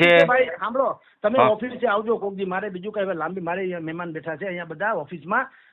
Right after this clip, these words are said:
Speaker 2: તમે
Speaker 1: હા.
Speaker 2: ઓફિસે કોક દી આવજો, તમારે જે ડિબેટ કરવી હોય કરશું ને આપણે વાતે કરશું, હો ભાઈ.
Speaker 1: ના, ના, ડિબેટની
Speaker 2: બાકી
Speaker 1: નથી, ડિબેટની ચર્ચા જ
Speaker 2: હમ.
Speaker 1: નથી.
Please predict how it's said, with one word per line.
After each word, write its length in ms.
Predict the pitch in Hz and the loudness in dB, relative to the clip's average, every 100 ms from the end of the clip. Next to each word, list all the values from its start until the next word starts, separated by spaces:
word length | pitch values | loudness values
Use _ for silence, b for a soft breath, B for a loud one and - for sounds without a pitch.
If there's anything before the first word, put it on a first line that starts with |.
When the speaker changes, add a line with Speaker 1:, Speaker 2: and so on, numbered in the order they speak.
| - | -4
Speaker 2:
તમે 140 | 202 | 4
Speaker 1:
હા. 60 | 233 | 4
Speaker 2:
ઓફિસે 280 | 254 220 196 | 4 0 -2
કોક 160 | 202 | -2
દી 100 | 196 | 4
આવજો, 360 | 214 254 233 208 | 6 6 6 4
તમારે 280 | 196 196 180 | 2 -2 0
જે 180 | 190 | 2
ડિબેટ 340 | 208 185 190 151 | 2 2 -2 0
કરવી 180 | 185 190 | -2 0
હોય 80 | |
કરશું 300 | 170 175 165 | -2 -4 -4
ને 60 | 160 | -4
આપણે 160 | 151 151 | -4 -4
વાતે 260 | 151 147 | -6 -8
કરશું, 300 | 127 131 151 | -12 -12 -8
હો 40 | 185 | 0
ભાઈ. 120 | 123 | 4
Speaker 1:
ના, 80 | 180 | 8
ના, 120 | 226 | 6
ડિબેટની 640 | 143 143 175 214 233 233 | 8 8 8 8 8 8
Speaker 2:
બાકી 220 | 214 208 | 8 8
Speaker 1:
નથી, 80 | 208 - _ | 6 2 _
ડિબેટની 460 | 131 160 180 196 226 | 4 6 8 8 6
ચર્ચા 360 | 202 208 - 170 | 8 6 8 8
જ 40 | |
Speaker 2:
હમ. 100 | 202 | 8
Speaker 1:
નથી. 200 | 185 151 | 6 4